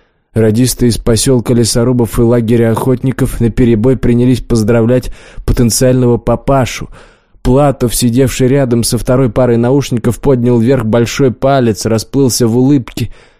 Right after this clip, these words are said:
Не обращая ни на кого внимания, Олег уточнил: «Ты в этом уверена?» «На этот раз да. Те тесты точно показали». «Какие тесты?»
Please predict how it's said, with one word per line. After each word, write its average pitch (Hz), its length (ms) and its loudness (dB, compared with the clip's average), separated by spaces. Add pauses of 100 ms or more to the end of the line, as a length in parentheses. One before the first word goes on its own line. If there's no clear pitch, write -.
(600)
Не 110 200 2
обращая 117 560 0
ни 120 100 0
на 120 160 0
кого 120 300 0
внимания, 117 500 0
Олег 117 240 0
уточнил: 104 640 -2 (1300)
«Ты 117 160 0
в 110 40 2
этом 117 280 0
уверена?» 123 480 2 (1300)
«На 113 300 2
этот - 320 0
раз 113 260 0
да. 87 300 -6 (1040)
Те 139 200 0
тесты 131 440 0
точно 120 400 -2
показали». 107 760 -2 (200)
«Какие 110 280 -2
тесты?» - 540 -2